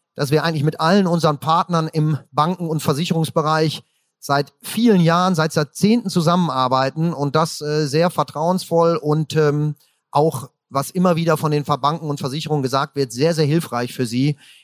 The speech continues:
insbesondere aufgrund von Technologietransfer, natürlich auch von Kunden, die sie über uns gewinnen.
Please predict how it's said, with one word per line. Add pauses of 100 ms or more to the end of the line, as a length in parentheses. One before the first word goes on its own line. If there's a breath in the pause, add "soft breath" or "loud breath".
insbesondere
aufgrund
von
Technologietransfer, (100)
natürlich
auch
von
Kunden,
die
sie
über
uns
gewinnen.